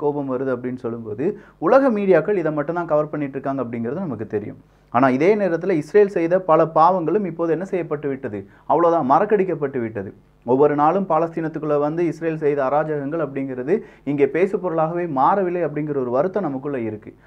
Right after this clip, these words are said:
ஆனா ஹமாஸ் செஞ்ச மிகப்பெரிய ஒரு, ஒரு, ஒரு மிஸ்டேக் என்னன்னா, இவ்வளோ பெருசா இதை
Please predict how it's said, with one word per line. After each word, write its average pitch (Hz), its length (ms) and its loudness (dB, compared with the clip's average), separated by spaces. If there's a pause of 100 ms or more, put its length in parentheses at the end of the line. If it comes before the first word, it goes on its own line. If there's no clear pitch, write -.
(140)
ஆனா 143 320 4
ஹமாஸ் 190 360 4 (100)
செஞ்ச 170 180 -2
மிகப்பெரிய 233 600 0
ஒரு, 170 200 4 (440)
ஒரு, 127 360 4
ஒரு 123 220 2 (120)
மிஸ்டேக் 165 460 2
என்னன்னா, 120 300 -2 (440)
இவ்வளோ 240 220 6 (100)
பெருசா 208 320 4
இதை 175 100 0